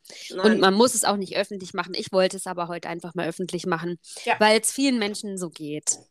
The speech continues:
Speaker 1: Genau.
Speaker 2: Ich hab, ich höre von vielen Leuten, äh, die das mitbekommen haben mit meinem Schecke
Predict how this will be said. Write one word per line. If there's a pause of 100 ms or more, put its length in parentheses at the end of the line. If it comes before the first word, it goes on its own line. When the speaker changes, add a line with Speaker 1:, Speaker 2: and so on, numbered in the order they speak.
(140)
Speaker 1:
Genau.
Speaker 2:
Ich
hab, (180)
ich
höre
von
vielen
Leuten, (840)
äh,
die
das
mitbekommen
haben
mit
meinem
Schecke